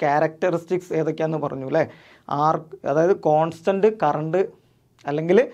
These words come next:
ഡ്രൂപ്പിംഗ് ക്യാരക്ടറിസ്റ്റിക്സ് പവർ സോഴ്സുകളും രണ്ടാമതായിട്ട് കോൺസ്റ്റന്റ്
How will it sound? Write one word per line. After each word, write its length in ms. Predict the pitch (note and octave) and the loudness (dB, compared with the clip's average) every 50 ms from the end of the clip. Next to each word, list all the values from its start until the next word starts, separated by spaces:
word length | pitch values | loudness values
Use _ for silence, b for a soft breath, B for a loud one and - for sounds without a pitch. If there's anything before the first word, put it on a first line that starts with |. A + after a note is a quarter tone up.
| B B B B B B - D3 C3 - | B B B B B B -16 -6 0 2
ഡ്രൂപ്പിംഗ് 500 | E3+ G3+ A3+ A3 A3 C4 C4 B3+ B3 B3 - | 4 4 4 2 2 2 2 2 2 2 2
ക്യാരക്ടറിസ്റ്റിക്സ് 1000 | G3 F#3 F3+ F#3 F#3 F3 - - F#3+ F3+ F#3 F3+ - - A3+ A3+ A3+ - - - - _ _ _ _ _ - | 2 2 2 2 0 -2 -4 -2 -2 -2 -2 -4 -4 -2 -2 -2 -2 -4 -20 -20 -20 _ _ _ _ _ -6
പവർ 200 | D#3 D3 C#3+ C#3+ D3 - | -4 -4 -2 -4 -4 -2
സോഴ്സുകളും 440 | D#3+ D#3 D3+ D3+ D#3+ D3+ D#3 E3+ - - B B B B B - C#3+ | -2 -2 -2 -2 -2 -2 -2 -2 -4 -8 B B B B B -10 -8
രണ്ടാമതായിട്ട് 720 | C#3+ D3+ D#3 D#3+ F3 F#3 F#3 F#3 F3+ F3 E3 D3+ F3+ F3+ F3 - - D#3 | -6 -4 0 0 2 2 2 2 2 2 0 0 -2 -6 -4 -4 -2 0
കോൺസ്റ്റന്റ് 580 | D#3 E3+ F#3 F3 - - - A3 G#3+ G#3+ A3 | 0 0 0 -2 -6 -2 0 0 2 4 4